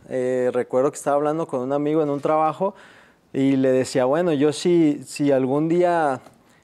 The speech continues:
llego a completar, eh, visitar las siete maravillas del, del mundo moderno, y la última que me queda es, es Río de Janeiro, es el Cristo, eh, del Corcovado, me voy caminando",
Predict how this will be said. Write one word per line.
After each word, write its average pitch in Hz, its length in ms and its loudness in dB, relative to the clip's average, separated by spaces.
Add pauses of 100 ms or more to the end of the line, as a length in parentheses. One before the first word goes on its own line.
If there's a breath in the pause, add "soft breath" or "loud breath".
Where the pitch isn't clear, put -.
(160)
llego 139 300 2
a 160 80 -2
completar, 131 880 0 (140)
eh, 127 560 0 (260)
visitar 135 480 0
las 156 160 0
siete 156 280 -4
maravillas 147 540 -2
del, 123 400 -6
del 120 140 -6
mundo 143 260 -6
moderno, 170 540 -2 (320 soft breath)
y 131 80 -4
la 131 100 -2
última 147 400 -4
que 139 140 -8
me 123 120 -8
queda 151 220 -2
es, - 220 -6
es 135 180 -4
Río 147 180 0
de 175 120 2
Janeiro, 160 500 -4
es - 140 -8
el 123 260 -8
Cristo, 160 480 -6 (680 soft breath)
eh, 127 460 -2
del 123 140 -4
Corcovado, 135 720 -2
me 139 100 -8
voy 135 180 -4
caminando", 135 600 -6